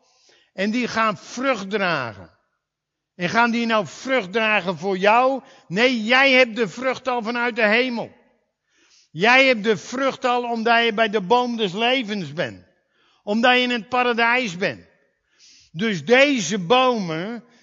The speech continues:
die opschieten langs dat water,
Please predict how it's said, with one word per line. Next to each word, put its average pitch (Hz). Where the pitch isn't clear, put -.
die 208
opschieten 214
langs 226
dat 208
water, 180